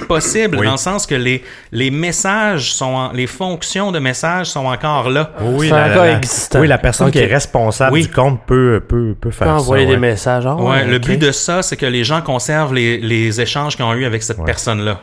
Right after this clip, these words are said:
Speaker 1: parce
Speaker 3: Ah
Speaker 1: qu'ils
Speaker 3: ouais,
Speaker 1: veulent
Speaker 3: ok,
Speaker 1: pas,
Speaker 3: je
Speaker 1: ils veulent
Speaker 3: comprends.
Speaker 1: pas que ça s'efface. Donc, c'est, donc, il reçoit une, une, vraiment un message de cette page-là. Et là, en fait, Émilie lui écrit le compte mémorial : « Et est-ce que tu es en route vers la maison ? Émilie, lorsque tu vois ce message,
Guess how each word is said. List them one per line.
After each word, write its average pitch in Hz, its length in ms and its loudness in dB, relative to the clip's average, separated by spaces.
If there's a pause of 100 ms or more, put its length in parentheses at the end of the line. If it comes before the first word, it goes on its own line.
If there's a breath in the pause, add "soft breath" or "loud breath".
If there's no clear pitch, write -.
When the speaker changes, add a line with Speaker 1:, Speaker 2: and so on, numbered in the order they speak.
Speaker 1:
parce 123 140 2
Speaker 3:
Ah 123 40 4
Speaker 1:
qu'ils 123 60 4
Speaker 3:
ouais, 123 120 6
Speaker 1:
veulent 120 100 4
Speaker 3:
ok, 104 120 0
Speaker 1:
pas, 131 60 4
Speaker 3:
je 127 60 4
Speaker 1:
ils 123 100 2
veulent 117 60 4
Speaker 3:
comprends. 107 140 2
Speaker 1:
pas 123 100 2
que - 60 -6
ça 117 120 -2
s'efface. 104 560 -4 (340 loud breath)
Donc, 101 160 -6
c'est, 101 380 -2 (160)
donc, 113 480 -2
il 113 120 -4
reçoit 160 320 0
une, 131 180 -2
une, 117 220 -4
vraiment 120 300 -2
un 175 100 0
message 160 540 -2 (300 loud breath)
de 120 80 -2
cette 165 240 -6
page-là. 107 480 -2 (580 soft breath)
Et 139 260 2
là, 139 300 0
en 120 80 -2
fait, 170 320 -4
Émilie 131 360 -2
lui 120 220 -2
écrit 143 300 -8
le - 100 -4
compte 139 300 -6
mémorial : « 120 640 -2 (520 soft breath)
Et 165 320 0
est-ce - 140 -2
que 214 80 -2
tu 170 220 -4
es 160 60 0
en 131 160 2
route 185 240 0
vers 120 140 0
la 113 120 2
maison ? 120 500 -2 (440)
Émilie, 156 460 -2 (720)
lorsque 170 460 -2
tu 139 160 -6
vois 170 180 -2
ce 160 120 -2
message, 160 800 -2